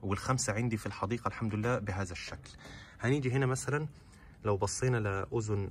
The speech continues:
الفيل نفس النظام، بتح-، يعني بتتحمل كل شيء، شجرة ممتازة جدًا، نبتة ممتازة. لو بصينا اهو الجدر بتاعها، هنيجي اسهل من السهولة، بننقل هذه للحديقة وبنبدأ ناخد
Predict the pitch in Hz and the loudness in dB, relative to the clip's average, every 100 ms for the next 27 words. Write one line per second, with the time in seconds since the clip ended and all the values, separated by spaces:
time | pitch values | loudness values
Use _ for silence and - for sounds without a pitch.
0 | - 98 92 - 117 131 143 123 113 110 | -4 -4 -4 -4 -2 0 -2 -2 -4 -4
1 | - 98 95 92 117 135 156 - - - | -2 0 0 0 0 0 -2 -8 -18 -20
2 | - 101 98 - - 123 113 95 85 95 | -8 -2 -2 -2 -4 0 2 2 0 -2
3 | 92 98 - - 120 113 92 - 117 101 | -2 -2 -2 -2 0 0 -2 -4 -4 -2
4 | - 117 127 143 - - 107 98 98 104 | -2 2 2 2 -4 -6 -2 0 0 -2
5 | - 113 98 92 113 107 110 98 95 - | 0 0 0 -2 -2 -2 0 0 -2 -2
6 | 95 110 107 - 123 127 160 160 - - | -2 0 -2 0 0 4 2 0 -14 -20
7 | - - 95 98 - 117 117 92 104 98 | -12 -2 0 0 -2 0 0 0 -2 0
8 | 110 107 95 - 127 - 151 165 - - | 0 2 0 2 0 0 -4 -4 -14 -18
9 | - - - - - - 104 127 123 165 | -18 -20 -20 -20 -12 -2 2 2 2 -2
10 | - - - 135 135 - 113 120 117 - | -4 -16 -4 -2 -2 -2 0 2 0 0
11 | 98 117 139 175 175 - - - - 107 | -2 0 2 2 0 -18 -18 -18 -2 2
12 | 123 135 110 98 127 113 107 - 98 104 | 4 4 4 4 4 4 2 0 0 0
13 | 139 - 160 113 98 110 131 107 110 104 | -2 2 2 2 0 2 0 4 2 4
14 | 117 - - 135 | 2 0 -2 -2